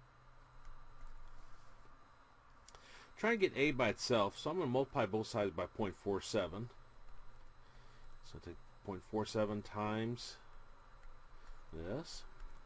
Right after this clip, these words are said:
and point four seven times this over here. Now, if you stink at, uh, scientific notation, you could probably, uh, convert that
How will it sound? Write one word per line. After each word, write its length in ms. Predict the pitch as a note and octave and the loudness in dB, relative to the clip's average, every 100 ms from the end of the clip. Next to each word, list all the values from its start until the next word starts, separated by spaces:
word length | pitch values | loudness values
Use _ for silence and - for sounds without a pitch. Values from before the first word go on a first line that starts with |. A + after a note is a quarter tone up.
| - - - - - - - - - - - - - - - | -8 -6 -6 -6 -12 -16 -16 -14 -14 -10 -8 -8 -10 -10 -4
and 340 | A#2 A#2 A2+ | 0 2 0
point 260 | - A2 G#2+ | 2 2 2
four 200 | G#2+ G2+ | 2 2
seven 420 | - G2 G2 G2 | 4 2 2 -2
times 760 | - F2+ F2+ F#2 F#2+ G2+ - - - - - | -2 -2 0 0 -2 -4 -8 -12 -14 -14 -12
this 160 | - - | -6 -4
over 200 | E2+ F#2 | -2 0
here. 220 | A2+ F2 - - - - - - - - - - - - - - - - - - | 0 0 -4 -10 -12 -10 -10 -10 -12 -12 -12 -12 -12 -14 -16 -16 -14 -14 -14 -6
Now, 140 | - A#2+ | 4 4
if 140 | - | 6
you 120 | B2+ B2 | 4 4
stink 380 | - A3 A3 | 4 4 6
at, 220 | D#3 C3 C3+ | 2 2 4
uh, 220 | B2+ A#2 | 4 4
scientific 480 | - D3+ C3+ B2 G#2 | 4 4 2 0 2
notation, 720 | G#2+ - B2+ C3+ - F#2 G2+ | 2 6 6 6 2 -2 -2
you 80 | G#2+ | -2
could 180 | A2 | -4
probably, 580 | - D3 D#3+ C3+ A#2 A2 | 2 4 4 6 6 8
uh, 140 | G2+ G2 | 6 2
convert 460 | G2 E2 A2 G#2 | -4 0 2 2
that 340 | G#2 F#2 F#2+ | 2 2 0